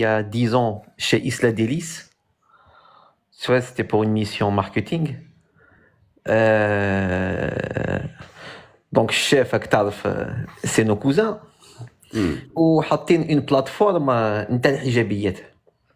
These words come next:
Speaker 1: Pour
Speaker 2: مم.
Speaker 1: prendre،
Speaker 2: مم.
Speaker 1: pour le traitement des commandes. وغير الحجابيات.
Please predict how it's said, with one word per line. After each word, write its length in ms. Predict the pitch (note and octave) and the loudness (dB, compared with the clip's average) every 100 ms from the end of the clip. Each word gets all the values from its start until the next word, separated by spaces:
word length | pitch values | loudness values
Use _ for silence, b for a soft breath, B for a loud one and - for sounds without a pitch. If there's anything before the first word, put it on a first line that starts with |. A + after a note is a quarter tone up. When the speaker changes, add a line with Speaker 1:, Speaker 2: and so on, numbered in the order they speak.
| _ _ _ _ _ _ _ _ _ _ _ _ _ - - C3 | _ _ _ _ _ _ _ _ _ _ _ _ _ -18 -2 0
Speaker 1:
Pour 160 | B2 | 2
Speaker 2:
مم. 160 | B2 C3+ | 2 2
Speaker 1:
prendre، 320 | B2+ - - | 0 -6 -8
Speaker 2:
مم. 180 | - D#2 A#2+ | -8 -6 -4
Speaker 1:
pour 120 | - C3 | 2 2
le 80 | |
traitement 340 | B2 D3+ D3+ D3 | 2 0 2 2
des 100 | C3 | 2
commandes. 440 | B2 G#2+ F2 E2 - - _ _ b b b b b b b - _ | 2 0 -2 -4 -12 -14 _ _ b b b b b b b -20 _
وغير 280 | - D3 G3+ | 2 2 2
الحجابيات. 600 | E3+ D#3+ C#3+ A#2 G#2 | 0 0 0 2 0